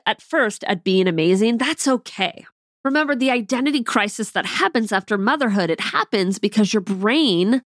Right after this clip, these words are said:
was thinking who you are was completely wrapped up in your job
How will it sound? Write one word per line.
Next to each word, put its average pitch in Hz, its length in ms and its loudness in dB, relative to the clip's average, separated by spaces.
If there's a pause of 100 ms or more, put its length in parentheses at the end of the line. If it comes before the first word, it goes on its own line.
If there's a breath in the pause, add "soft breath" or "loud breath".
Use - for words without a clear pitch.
(180)
was 247 180 0
thinking 240 840 2 (240)
who 320 320 4
you 247 240 4
are 208 580 0
was 208 180 -2
completely 247 480 2
wrapped 214 320 0
up 214 140 -4
in 202 80 0
your 185 140 2
job 180 440 2